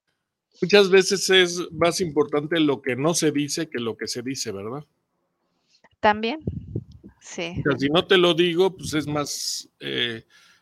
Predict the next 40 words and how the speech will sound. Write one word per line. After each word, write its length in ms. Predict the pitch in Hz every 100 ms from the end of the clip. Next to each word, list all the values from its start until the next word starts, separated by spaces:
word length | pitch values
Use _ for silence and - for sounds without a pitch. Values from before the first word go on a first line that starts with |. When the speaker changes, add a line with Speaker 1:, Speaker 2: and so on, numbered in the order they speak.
| _
Speaker 1:
es 160 | - 135
más, 500 | 147 147 147 - -
este, 380 | 135 123 - 131
estoy 240 | - 160
ocultando 600 | 156 147 131 139 139 135
algo, 300 | 123 117 104
¿no? 160 | 110 156
Speaker 2:
Sí, 120 | 247
puedo 200 | 240 247
pensar 380 | 254 240 240 240
que 160 | 226 190
es 120 | -
algo 220 | 190 160
malo, 280 | 170 214 202
y 40 | -
si 100 | 170
no 80 | 190
me 80 |
lo 100 | 240
dicen 200 | 208 233
es 80 | 220
porque 280 | 220 220 185
es 120 | 180
algo 220 | 196 202 220
malo, 280 | 233 226 233
y 60 |
entonces 420 | 185 - 185 214
yo 120 | 196 220
tampoco 480 | 220 220 196 -
lo 140 | 185 170
voy 180 | 170 160
a 100 | 147
decir, 360 | 156 240 277
porque 480 | - - - - - _ _ _
capaz 280 | 233 214 -
que 80 | 208
me 80 | 202
regañan. 420 | 160 175 190 156 - - - - - - - - - - _ -
Speaker 1:
Muy 160 | 151
bien, 380 | 139 135 127 131